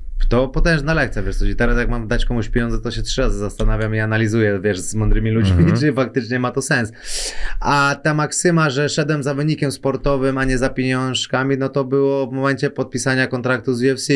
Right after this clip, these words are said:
Speaker 2: No wiem, wiem.
Speaker 1: Bo w momencie, kiedy ja dostałem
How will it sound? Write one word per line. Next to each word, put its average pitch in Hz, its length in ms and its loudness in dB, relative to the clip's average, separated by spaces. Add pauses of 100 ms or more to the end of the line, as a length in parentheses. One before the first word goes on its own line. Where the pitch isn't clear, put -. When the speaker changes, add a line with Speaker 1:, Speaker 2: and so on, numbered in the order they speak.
(100)
Speaker 2:
No 110 120 4
wiem, 104 200 2
wiem. 95 100 0 (280)
Speaker 1:
Bo 113 520 0 (140)
w - 40 -6
momencie, 123 360 0
kiedy 120 180 0
ja 123 260 0
dostałem 120 560 -2